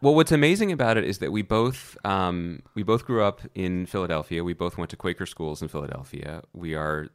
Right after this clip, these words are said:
I'm six months older. We're essentially the same age. Um, we knew people in common. Uh, his father was a film critic that I read every week for the, for the Philadelphia Inquirer,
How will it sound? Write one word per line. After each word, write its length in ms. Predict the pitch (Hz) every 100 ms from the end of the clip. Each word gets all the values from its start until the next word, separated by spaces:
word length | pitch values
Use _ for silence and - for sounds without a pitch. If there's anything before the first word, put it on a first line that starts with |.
| _
I'm 140 | 80 78
six 180 | 85
months 180 | 76 71
older. 240 | 64 65 67
We're 120 | 71
essentially 320 | - 69 71
the 80 | 67
same 200 | - 69
age. 300 | 71 - - _ _ _ _
Um, 560 | 90 85 85 80 78 - _ -
we 140 | 92
knew 160 | 95 104
people 320 | 113 101 92
in 80 | 87
common. 500 | 85 73 73 85 104 -
Uh, 500 | 78 76 73 71 73 - _ _ _ _
his 880 | _ 101 90 90 90 87 87 - - _ _ _ _ -
father 960 | - - - - 85 87 90 87 87 87
was 240 | 82 76
a 40 | -
film 220 | 87 85
critic 320 | - 78 82
that 80 | 76
I 60 |
read 340 | 71 73 73 71
every 200 | - 69
week 340 | 69 82 - -
for 80 | 69
the, 120 | 69 -
for 120 | - 78
the 60 |
Philadelphia 360 | 73 73 73 69
Inquirer, 480 | 69 69 67 69